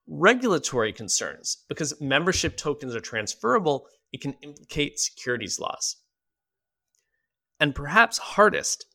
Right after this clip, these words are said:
sometimes rules are meant to be broken, right? Some rules remove instead of integrate human discretion.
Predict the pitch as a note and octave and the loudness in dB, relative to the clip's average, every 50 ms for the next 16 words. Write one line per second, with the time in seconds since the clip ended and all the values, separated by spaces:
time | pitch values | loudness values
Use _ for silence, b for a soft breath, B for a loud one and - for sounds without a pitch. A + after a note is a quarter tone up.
0 | _ _ _ - - - - F#3+ A3 A#3+ A#3 A3+ A3 F#3+ D#3+ C3+ A#2 B2 C3 C#3 | _ _ _ -4 -2 0 0 0 0 -2 -2 -2 -2 -2 -2 -6 -6 -6 -2 2
1 | C#3+ D3 C3+ C#3 - _ B2+ B2+ B2 A#2+ A#2+ A#2 A#2 B2 C3 E3 F3 - _ - | 2 2 2 0 -4 _ -6 -6 -4 -6 -6 -6 -2 -2 -2 -2 -4 -6 _ -8
2 | C#3 A#2 - E2 D#2+ - D2+ - - _ - _ _ _ _ _ _ _ _ - | -8 -8 -12 -16 -14 -14 -16 -16 -16 _ -20 _ _ _ _ _ _ _ _ -4
3 | C3 - - - - - F3 F#3+ G#3 G3 F3+ E3 D#3 C#3+ C3+ B2+ - - - _ | -4 0 0 2 2 4 4 2 2 0 0 0 0 0 0 0 -4 -6 -10 _
4 | _ _ C3+ C#3 B2+ B2+ C#3+ E3+ A3 A#3 A3 F3+ D3 D3+ C3+ - - C3 A#2+ A2+ | _ _ -8 -6 -6 -4 -4 -4 -2 -2 -2 -2 -4 -4 -4 -2 -2 -2 -2 -2
5 | - - _ _ _ G3+ A#3+ B3 A#3+ F#3 E3 C#3 - - F2 F2 - - - - | -4 -10 _ _ _ -6 -4 -4 -4 -6 -6 -6 -8 -8 -10 -10 -10 -12 -14 -12
6 | - B2 A2+ A2+ B2 C3 D3+ D3 - - - - A#3 - - - | -12 -10 -8 -8 -8 -4 -4 -4 -4 -4 -6 -6 -6 -6 -8 -8